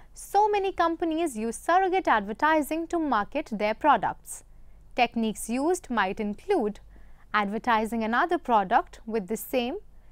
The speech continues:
sponsoring community events, issuing public service announcements,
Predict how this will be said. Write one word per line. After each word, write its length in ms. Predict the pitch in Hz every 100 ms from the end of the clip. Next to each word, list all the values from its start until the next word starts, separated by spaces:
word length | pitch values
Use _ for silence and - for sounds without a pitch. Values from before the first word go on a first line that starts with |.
| - -
sponsoring 760 | - - 359 403 - 381 403 370
community 800 | 330 294 294 311 311 277 269 381
events, 500 | 240 202 269 - - - -
issuing 460 | 247 - 247 226 208
public 400 | 254 208 214 -
service 420 | - 226 202 -
announcements, 800 | 202 190 190 202 311 403 466